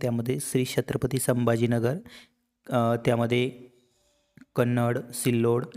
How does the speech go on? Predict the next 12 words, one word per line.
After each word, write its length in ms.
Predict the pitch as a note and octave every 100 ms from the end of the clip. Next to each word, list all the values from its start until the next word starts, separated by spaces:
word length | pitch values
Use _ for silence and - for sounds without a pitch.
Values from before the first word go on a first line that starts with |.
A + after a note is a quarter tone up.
| B2+
जालना, 380 | A#2+ A#2 A#2+ B2
जालनाचा 460 | B2 A#2+ A#2+ A#2+
आसपासचा 380 | A#2+ - C3 -
परिसर, 440 | C3 C3+ C3 C#3+ C#3
लोणार, 440 | B2+ A#2 A#2 A#2
चिखली, 480 | - B2+ A#2+ A#2+ B2
पाचोरा 580 | - B2 A#2 B2 A#2+ B2 - - - - _
या 180 | C#3+ D#3
परिसरामध्ये 500 | D#3+ D#3+ D#3 D#3 D#3
बऱ्याच 340 | C3+ B2+ C3
ठिकाणी 300 | C#3 C#3 C#3+
मध्यम 440 | C#3 B2 - C3+